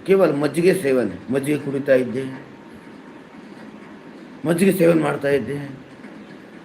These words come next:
ನನ್ನ ಶರೀರದಲ್ಲಿ ಏನು ಊಟ ಮಾಡ್ಬೇಕು, ಫಲಾಹಾರ ಮಾಡ್ಬೇಕಂತ ಏನು ವಿಚಾರ ಆಗ್ತಾ ಇಲ್ಲ. ಪ್ರಗಾಢ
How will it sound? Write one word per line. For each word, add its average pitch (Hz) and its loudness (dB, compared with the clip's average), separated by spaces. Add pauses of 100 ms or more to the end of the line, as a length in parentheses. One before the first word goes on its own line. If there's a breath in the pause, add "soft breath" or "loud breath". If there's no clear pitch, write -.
(140)
ನನ್ನ 165 2 (140)
ಶರೀರದಲ್ಲಿ 170 4 (120)
ಏನು 151 4 (3000)
ಊಟ 107 -8 (120)
ಮಾಡ್ಬೇಕು, 117 2
ಫಲಾಹಾರ 117 2
ಮಾಡ್ಬೇಕಂತ 110 -2 (100)
ಏನು 143 0
ವಿಚಾರ 120 -4 (100)
ಆಗ್ತಾ 117 -6
ಇಲ್ಲ. 120 -2 (1700)
ಪ್ರಗಾಢ 127 0